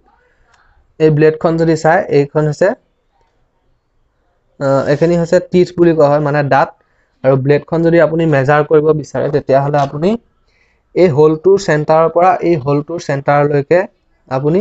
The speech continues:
measure কৰিব লাগিব, তেতিয়া আপুনি ব্লেডখনৰ measurement পাই যাব। তো, মানে, এইটো যোনটো মই এইটো ক'লোঁ যে এইটো হোলৰ পৰা এইটো হোলৰ চেণ্টাৰত মাজেদি যোনডাল আমি এডাল এক্সিছ line টানিম, মানে, যোনডাল আমি imaginary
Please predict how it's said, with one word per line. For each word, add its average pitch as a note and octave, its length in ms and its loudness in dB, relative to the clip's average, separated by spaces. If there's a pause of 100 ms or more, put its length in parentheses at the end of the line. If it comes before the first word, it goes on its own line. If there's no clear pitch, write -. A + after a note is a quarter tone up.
measure C#3 360 0
কৰিব C#3+ 220 0
লাগিব, C#3+ 220 2
তেতিয়া D3 300 -2
আপুনি D3 260 -4
ব্লেডখনৰ C#3 520 -6 (500)
measurement C#3 580 0 (260)
পাই C3 220 0
যাব। A#2+ 160 -2 (800)
তো, - 100 0 (100)
মানে, E3 220 2
এইটো F#3+ 200 0
যোনটো F3+ 280 0 (420)
মই E3 200 0
এইটো E3+ 200 0
ক'লোঁ F3 260 -2
যে F3 120 0 (100)
এইটো D#3+ 300 -2 (100)
হোলৰ E3+ 300 -4
পৰা E3+ 280 -2
এইটো D#3 260 -2 (120)
হোলৰ D#3 260 -2
চেণ্টাৰত D3+ 580 -2 (440)
মাজেদি D3+ 380 2
যোনডাল D#3+ 320 0
আমি E3 220 0 (520)
এডাল D3+ 200 2
এক্সিছ F#3 480 0
line F3+ 220 2
টানিম, D3 320 0 (580)
মানে, C3 200 -2 (100)
যোনডাল D3 360 0
আমি D3 220 0
imaginary D3+ 840 -2